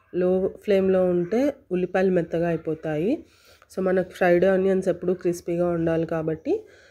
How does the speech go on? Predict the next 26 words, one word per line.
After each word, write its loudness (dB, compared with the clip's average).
హై 2
ఫ్లేమ్లో 0
ఉండాలి. 0
And -2
ఆనియన్స్ 0
అన్నీ 0
ఒకటే -2
సైజులో -2
ఉండాలి, 0
ఈవెన్గా -2
ఉండాలి. -4
దమ్ -2
బిర్యానీకి 2
ఎప్పుడు -2
మంచి -2
క్వాలిటీ -4
బాస్మతి -4
రైసే -2
బాగుంటుంది. 0
So, -12
మనం 0
ఎన్ని 2
గ్లాసెస్ -2
బాస్మతి -4
రైస్ -4
తీసుకుంటామో -6